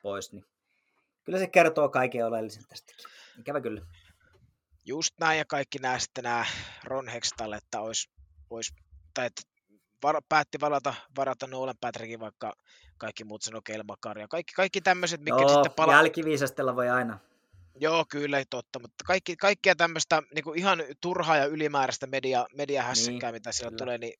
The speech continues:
Speaker 2: mikä, kaikki on vain negatiivisen puolta aina. Joo,
Speaker 1: Kyllä se
Speaker 2: se
Speaker 1: näin
Speaker 2: on
Speaker 1: on.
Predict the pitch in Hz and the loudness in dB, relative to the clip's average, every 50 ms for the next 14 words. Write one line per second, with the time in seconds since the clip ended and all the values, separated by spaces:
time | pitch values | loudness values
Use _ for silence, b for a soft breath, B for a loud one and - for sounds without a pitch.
0 | _ _ _ 131 131 127 - 139 120 127 - 156 156 - - 139 117 117 - _ | _ _ _ -14 -12 -8 -6 -8 -6 -4 -2 -2 -2 -2 -4 -6 -6 -6 -8 _
1 | _ _ _ _ _ _ - 127 120 120 117 110 123 110 95 117 107 107 104 110 | _ _ _ _ _ _ -8 -8 -6 -6 -6 -8 -8 -8 -8 -8 -10 -10 -10 -12
2 | 98 - 107 107 104 85 90 85 92 95 95 98 - - _ B B B B B | -12 -12 -12 -12 -12 -12 -12 -12 -10 -10 -12 -12 -16 -20 _ B B B B B
3 | B B B B B B B B B B B B _ _ - 117 113 - 175 180 | B B B B B B B B B B B B _ _ -16 -16 -14 -10 -10 -8
4 | 180 226 254 233 202 180 165 160 156 - - - | -4 -2 0 2 4 4 2 2 -2 -4 -8 -20